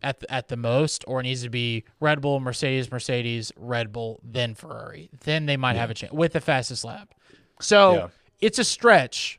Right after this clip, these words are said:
Speaker 1: but if Mercedes is truly back and this track is similar in some ways, um, we'll see. So I don't know. I'm not hoping for a win. I'm not expecting them to get P two. At this point, it's a,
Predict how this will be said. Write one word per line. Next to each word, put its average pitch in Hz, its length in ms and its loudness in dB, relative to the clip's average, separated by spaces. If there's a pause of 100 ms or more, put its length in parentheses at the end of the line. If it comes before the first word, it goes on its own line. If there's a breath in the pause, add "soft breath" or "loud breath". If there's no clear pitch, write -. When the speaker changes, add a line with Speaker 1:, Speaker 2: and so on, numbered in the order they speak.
Speaker 1:
but 165 260 4
if 151 140 -6
Mercedes 180 560 0
is 156 240 -2
truly 233 400 -2
back 147 400 4
and 135 180 -6
this 147 140 -8
track 180 340 0
is 127 240 -4
similar 127 920 -2 (460)
in 143 100 -6
some 165 340 0
ways, 110 640 -4 (600)
um, 131 520 2 (400)
we'll 160 140 4
see. 123 380 -6 (220)
So 123 500 -2
I 147 100 2
don't 156 140 0
know. 131 100 0
I'm 135 160 2
not 156 320 2
hoping 151 380 -4
for 165 180 0
a 151 80 4
win. 147 340 2
I'm 139 200 -2
not 131 160 0
expecting 135 480 -6
them 139 100 -6
to 139 60 -8
get 131 180 -6
P 143 160 -4
two. 135 380 -4 (260 loud breath)
At 165 140 0
this 214 160 0
point, 220 420 2
it's 156 160 -6
a, 135 360 2